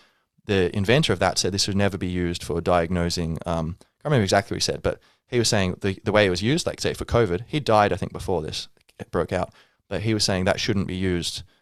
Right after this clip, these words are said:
for diagnosing, like, you know, uh, you, have you got a virus, right? Um,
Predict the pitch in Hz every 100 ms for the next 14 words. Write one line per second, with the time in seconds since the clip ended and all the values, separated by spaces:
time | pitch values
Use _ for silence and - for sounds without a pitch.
0 | _ _ 87 85 85 85 82 82 82 85
1 | - - - 101 76 71 - _ _ _
2 | - 87 85 90 92 87 85 82 - -
3 | - - 92 - - 92 85 82